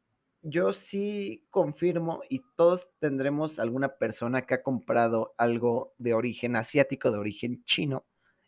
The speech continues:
en específico, y que no te salga de buena calidad, que se te descomponga a los cinco minutos que los compraste. Tenemos que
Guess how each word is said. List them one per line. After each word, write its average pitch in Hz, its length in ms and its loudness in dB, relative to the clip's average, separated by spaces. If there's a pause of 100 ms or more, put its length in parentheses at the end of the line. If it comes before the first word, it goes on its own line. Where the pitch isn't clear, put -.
(160)
en 120 140 -2
específico, 127 800 -4 (1000)
y 208 180 0
que 202 180 10
no 190 240 6
te 202 100 6
salga 175 420 6
de 160 100 4
buena 135 320 2
calidad, 139 500 2 (580)
que - 80 -6
se 135 140 -2
te - 100 0
descomponga 143 640 4
a 175 40 8
los 151 160 2
cinco 147 320 0
minutos 123 360 0
que 127 100 -6
los 117 140 -2
compraste. 143 580 0
Tenemos 160 400 2
que 175 360 2